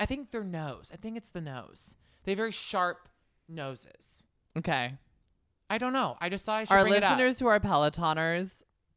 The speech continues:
Speaker 2: who know Cody Rigsby as we do are gonna be like, "What the hell?"
Speaker 1: No, I think they're gonna see what I'm talking about and we're gonna get comments.
Speaker 2: Okay. Well, maybe we need to make a meme about it on our Instagram.
Speaker 1: <laughs> Yeah,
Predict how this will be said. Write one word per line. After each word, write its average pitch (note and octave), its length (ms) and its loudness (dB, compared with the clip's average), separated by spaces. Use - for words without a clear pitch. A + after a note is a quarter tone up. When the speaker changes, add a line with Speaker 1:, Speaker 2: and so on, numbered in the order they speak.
Speaker 2:
who E3 120 0
know D3 240 4
Cody E3 260 2
Rigsby D3 340 -4
as C3+ 180 -2
we C3+ 140 -8
do A2+ 420 -10
are D3+ 80 -6
gonna D#3 140 -6
be D3+ 80 -4
like, C3+ 280 -4
"What C3 240 -2
the C3+ 120 -2
hell?" - 360 -4
Speaker 1:
No, A#3+ 380 4
I B3 80 2
think B3 200 -2
they're B3+ 100 2
gonna A#3 160 0
see G#3+ 220 -4
what G#3 100 -2
I'm E3+ 100 0
talking F3 340 -4
about C#3+ 300 2
and C#3+ 120 -4
we're C#3+ 60 -4
gonna C#3+ 140 -4
get C#3 140 -6
comments. - 640 -12
Speaker 2:
Okay. C#3 380 -8
Well, C#3 600 0
maybe E3 300 2
we F3 120 2
need E3+ 140 -2
to E3+ 60 0
make D#3+ 120 -2
a D#3+ 60 -4
meme C3 160 -4
about A#2 280 -2
it - 180 -6
on B2 160 -8
our A#2 80 -6
Instagram. G#2 560 -12
Speaker 1:
<laughs> - 20 -
Yeah, F3 300 2